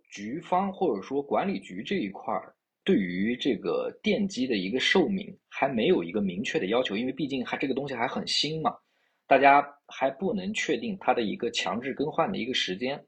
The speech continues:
但是我们作为从业者来说的话，我们大概认为电机的一个可靠的一个寿命，大概目前来说是可以在六千小时起步，就是说甚至可以更长，或者说我们只更换易损件。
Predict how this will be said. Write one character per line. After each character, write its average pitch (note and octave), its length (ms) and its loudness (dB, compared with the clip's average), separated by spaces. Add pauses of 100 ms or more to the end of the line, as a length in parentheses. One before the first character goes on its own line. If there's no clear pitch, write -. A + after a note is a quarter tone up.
(400)
但 D3+ 120 6
是 D3 280 6
我 F#2+ 260 4
们 G#2+ 400 -2
作 D#3 160 8
为 C#3+ 140 6
从 G3 180 -6
业 E3+ 160 4
者 - 160 0
来 - 180 0
说 A#2+ 220 0
的 A#2 80 -2
话， G#2 180 4
我 F#2+ 200 0
们 G2+ 180 -6
大 A2+ 220 4
概 A2 180 6
认 G2+ 280 2
为 F2 320 -4 (380)
电 D3+ 200 4
机 C#3+ 160 4
的 C#3 100 4
一 G#2 140 2
个 - 140 2
可 - 320 -8
靠 F3+ 300 6
的 F#3+ 120 -2
一 - 80 -8
个 G#2+ 80 -10
寿 B2 180 -2
命， F#2 220 -6
大 - 120 4
概 G#2+ 160 -2
目 F#3 240 2
前 F#2+ 220 -6
来 F2+ 160 -2
说 G2 380 -2
是 - 120 -8
可 - 160 -8
以 G#2 280 -2
在 - 160 -2
六 F#3+ 200 2
千 - 240 -2
小 - 240 -4
时 - 380 -6 (240)
起 - 420 0
步， G3+ 240 2 (360)
就 F#2 100 0
是 F2+ 60 -4
说 G#2+ 120 -4
甚 E3 300 2
至 G#2 100 -4
可 A2+ 140 -4
以 B2 100 2
更 - 220 2
长， - 240 -8 (400)
或 - 160 6
者 G2 60 6
说 A#2+ 160 6
我 F#2 80 6
们 G2+ 160 -2
只 - 180 -2
更 F2+ 220 0
换 C3 260 4
易 D#3 80 2
损 - 240 -4
件。 B2+ 260 2